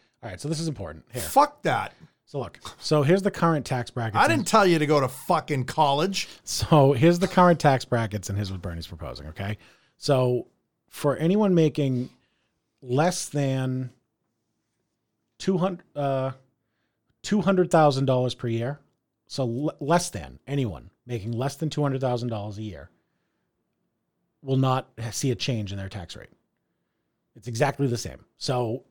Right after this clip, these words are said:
Speaker 1: it's twenty-two percent for people between thirty-eight thousand and eighty-two thousand. It's twenty-four percent up to one fifty-seven,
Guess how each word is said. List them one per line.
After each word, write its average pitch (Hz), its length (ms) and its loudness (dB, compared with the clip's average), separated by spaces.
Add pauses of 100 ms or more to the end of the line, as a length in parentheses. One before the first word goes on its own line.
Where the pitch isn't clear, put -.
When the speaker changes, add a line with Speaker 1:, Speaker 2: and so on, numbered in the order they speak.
Speaker 1:
it's 123 180 -12
twenty-two 151 400 0
percent 151 400 -2
for 135 80 -8
people 131 260 -4
between 123 280 -6
thirty-eight 120 560 -2
thousand 127 340 -4
and 117 80 -4
eighty-two 143 340 -2
thousand. 139 500 -2 (280)
It's 107 400 -8 (160)
twenty-four 135 460 0
percent 123 340 -6
up 117 120 -8
to 113 100 -8
one 113 120 -6
fifty-seven, 135 720 -4